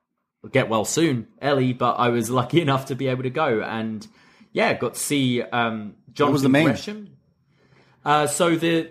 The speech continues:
Speaker 1: the semi-main was Jonathan Gresham defending the R O H title against Dean Allmark, who's kind of a, uh, like, a bit of a veteran over here in the U K, and it was actually a pretty good,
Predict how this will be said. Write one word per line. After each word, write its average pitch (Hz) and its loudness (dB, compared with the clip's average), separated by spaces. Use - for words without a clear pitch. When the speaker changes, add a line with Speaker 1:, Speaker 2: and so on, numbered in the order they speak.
Speaker 1:
the 147 -6
semi-main 196 2
was 135 -2
Jonathan 139 -2
Gresham 127 0
defending 113 -2
the 107 0
R 117 4
O 110 4
H 107 -2
title 107 -4
against 107 -4
Dean 110 0
Allmark, 104 -4
who's 101 -6
kind 113 0
of 98 -2
a, 101 0
uh, 95 2
like, 95 -6
a 92 -6
bit 151 4
of 131 2
a 131 -2
veteran 127 -2
over 107 -2
here 101 -2
in 95 -10
the 98 -10
U 95 -10
K, 87 -10
and 98 -8
it - -20
was 156 -10
actually 208 0
a - -6
pretty 175 -4
good, 147 4